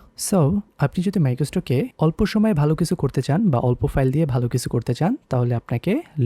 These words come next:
লো সাপ্লাই যেসব ক্যাটাগরি আছে, যেসব প্রোডাক্টের সাপ্লাই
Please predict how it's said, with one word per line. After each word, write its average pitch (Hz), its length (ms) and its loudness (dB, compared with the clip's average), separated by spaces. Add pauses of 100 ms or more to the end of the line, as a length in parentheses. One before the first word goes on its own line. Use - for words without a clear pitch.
লো 180 100 4 (140)
সাপ্লাই 156 380 0
যেসব 131 260 -2
ক্যাটাগরি 120 440 -2
আছে, 185 160 -2 (220)
যেসব 123 280 0
প্রোডাক্টের 135 420 0
সাপ্লাই 151 300 0